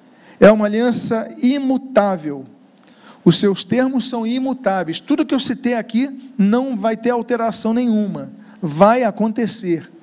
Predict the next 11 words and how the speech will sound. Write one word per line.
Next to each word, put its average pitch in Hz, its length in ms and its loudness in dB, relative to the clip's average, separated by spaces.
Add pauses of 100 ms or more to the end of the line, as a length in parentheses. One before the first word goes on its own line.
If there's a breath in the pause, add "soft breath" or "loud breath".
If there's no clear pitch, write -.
(720 loud breath)
E 214 100 8
Deus 220 600 0
coloca 226 520 -2
como 220 220 -2
garantidor 240 800 0
dessa 214 320 -2
profecia 220 720 -2 (280 loud breath)
o 220 120 6
seu 247 220 0
próprio 226 420 0
nome. 160 420 -2